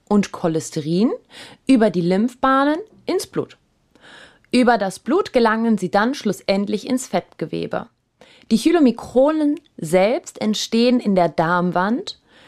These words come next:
werden zur Leber transportiert und auch dort wieder abgebaut. V L D L, kennst du V L D L? Wir wiederholen es einmal. Die Hauptaufgabe von V L D L ist der Transport von Triglyceriden.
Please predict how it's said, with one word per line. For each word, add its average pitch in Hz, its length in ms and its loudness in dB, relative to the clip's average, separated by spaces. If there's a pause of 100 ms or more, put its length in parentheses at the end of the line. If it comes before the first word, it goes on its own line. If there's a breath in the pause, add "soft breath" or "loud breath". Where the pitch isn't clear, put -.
(140 soft breath)
werden 220 360 2
zur 202 240 -2
Leber 214 480 2
transportiert 226 960 -6 (180)
und 226 200 2
auch 170 180 -2 (140)
dort 190 460 0
wieder 285 240 0
abgebaut. - 680 -8 (720)
V 311 340 0
L 254 180 2
D 233 100 2
L, 170 360 -4
kennst 214 480 -2
du 311 120 2
V 285 300 -2
L 285 240 0
D 294 140 0
L? 294 400 2
Wir 247 180 4
wiederholen 226 560 4
es 165 120 -8
einmal. 160 600 -8 (680 loud breath)
Die 220 120 4
Hauptaufgabe 202 1120 0
von 185 320 -4
V 262 540 0
L 240 220 0
D 214 140 2
L 196 360 0 (140)
ist 294 320 0
der 190 120 0
Transport 208 600 -4
von 196 220 -2
Triglyceriden. 175 960 -2